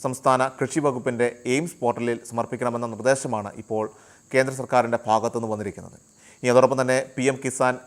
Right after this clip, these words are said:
രജിസ്റ്റർ ചെയ്ത കർഷകർക്ക് ഈ കെ വൈ സി നിർബന്ധമാക്കിയിട്ടുണ്ട്. അതിനാൽ തന്നെ എല്ലാ, ആ, ഗുണഭോക്താക്കളും ഈ ഒരു പി എം കിസാൻ പോർട്ടൽ വഴിയോ അല്ലെങ്കിൽ അക്ഷയ സി എസ് സി ജനസേവാ കേന്ദ്രങ്ങൾ വഴിയോ പറ്റുമെങ്കിൽ നാളെ തന്നെ നിങ്ങളുടെ ഈ കെ വൈ സി നടപടികൾ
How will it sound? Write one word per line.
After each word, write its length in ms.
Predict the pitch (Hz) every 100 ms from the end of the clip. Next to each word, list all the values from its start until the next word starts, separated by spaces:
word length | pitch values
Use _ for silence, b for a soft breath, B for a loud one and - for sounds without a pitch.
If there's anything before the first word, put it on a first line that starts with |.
| -
രജിസ്റ്റർ 300 | 113 117 135 123
ചെയ്ത 160 | 120 120 120
കർഷകർക്ക് 540 | 110 - 113 107 180 - b b b
ഈ 120 | 147 165
കെ 100 | 151 147
വൈ 80 | 143
സി 60 | 117
നിർബന്ധമാക്കിയിട്ടുണ്ട്. 760 | 110 117 113 107 101 101 95 131 233 - b b 113
അതിനാൽ 220 | 135 139 127
തന്നെ 160 | 147 - b b 135
എല്ലാ, 180 | 123 147 180 - - _ 107
ആ, 40 | 110 113
ഗുണഭോക്താക്കളും 640 | 120 127 131 131 123 104 98 - - 120
ഈ 20 | 120
ഒരു 80 | 117
പി 80 | 123
എം 60 | 127 127
കിസാൻ 240 | 131 123 131
പോർട്ടൽ 240 | 120 117 127
വഴിയോ 200 | 120 113 107
അല്ലെങ്കിൽ 180 | 113 117
അക്ഷയ 280 | 110 - 127 127 -
സി 120 | - 120
എസ് 120 | 131 139
സി 80 | 135 117
ജനസേവാ 400 | 117 120 135 131 -
കേന്ദ്രങ്ങൾ 320 | 117 117 120 107
വഴിയോ 200 | 101 143 - b b b
പറ്റുമെങ്കിൽ 360 | 117 139 156 151 135
നാളെ 180 | 160 170
തന്നെ 120 | 120 107
നിങ്ങളുടെ 240 | 110 117 123 123
ഈ 60 | 143 160
കെ 80 | 147
വൈ 80 | 147
സി 60 | 139 120
നടപടികൾ 340 | 110 110